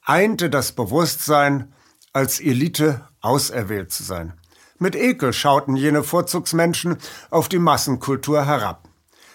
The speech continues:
Rechtspopulistische Bewegungen wie die Rednecks oder die McCarthy-Inquisition waren ihnen zwar taktisch hochwillkommen,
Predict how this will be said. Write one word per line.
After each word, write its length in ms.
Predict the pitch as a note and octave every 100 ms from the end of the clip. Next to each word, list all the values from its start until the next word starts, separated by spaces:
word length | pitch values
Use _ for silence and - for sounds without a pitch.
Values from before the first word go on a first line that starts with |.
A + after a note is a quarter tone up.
| -
Rechtspopulistische 1120 | G2+ D3 - - - C#3+ D3+ D3 D#3 C#3 C3
Bewegungen 540 | C3+ C#3 F3+ D3+ F3 F3 - - -
wie 100 | C3
die 100 | C3
Rednecks 680 | B2+ E3 E3+ D3+ D#3 D#3 -
oder 200 | C#3+ A#2+
die 80 | B2+
McCarthy-Inquisition 1800 | B2 B2 - - D#3 B2 D#3 - D3 C#3+ - C#3 C#3 B2+ - D#3+ D3+ - - - - -
waren 260 | C3+ D#3
ihnen 240 | E3 D3 C3
zwar 640 | - C3+ C3+ B2 A#2+ A#2 -
taktisch 560 | C#3 C#3 - B2+ -
hochwillkommen, 680 | C#3 C3+ A#2+ A2 G#3 C#3 E2